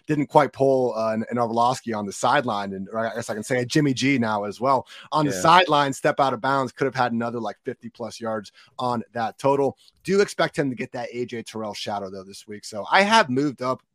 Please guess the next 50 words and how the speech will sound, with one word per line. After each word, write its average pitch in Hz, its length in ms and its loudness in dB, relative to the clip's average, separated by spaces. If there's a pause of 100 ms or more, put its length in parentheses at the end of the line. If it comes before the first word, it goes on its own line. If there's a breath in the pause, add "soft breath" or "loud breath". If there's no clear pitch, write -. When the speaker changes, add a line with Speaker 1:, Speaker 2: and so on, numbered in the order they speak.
Speaker 1:
uh, 117 180 -6
Cooper 123 380 -4
more 113 280 0
so 120 420 -6 (280 loud breath)
to 185 140 2
that 151 200 4
wide 131 180 4
receiver 120 380 -6
two 131 420 -2 (240 loud breath)
borderline, 165 640 4
but 139 240 2
still 151 360 -2
not 135 240 -2
quite 123 260 -4
sure 117 160 -6
we're 113 100 -8
gonna 110 140 -6
be 107 80 -10
getting 107 320 -10
this, 101 240 -14
you 104 80 -10
know, 95 180 -10 (240 soft breath)
weekly 117 400 -6
upside 104 400 -10
boom. 104 220 -10 (240 soft breath)
This, - 100 -8
this 196 220 -4
is 220 80 -2
not 233 180 8
the 202 60 2
first 190 320 2
year, 151 240 0
Kevin, 131 300 -2
that 127 120 -4
we've 123 100 -6
seen 143 200 -4
Amari 123 300 -2
Cooper, 123 340 -8
you 117 120 -4
know, 113 160 -2
go 120 200 -4
back 117 260 -2
and 113 100 -8
forth 120 240 -4
with 113 120 -10
some 104 160 -6
booms 117 340 -4
and 113 100 -8
some 107 180 -6
busts. 139 340 2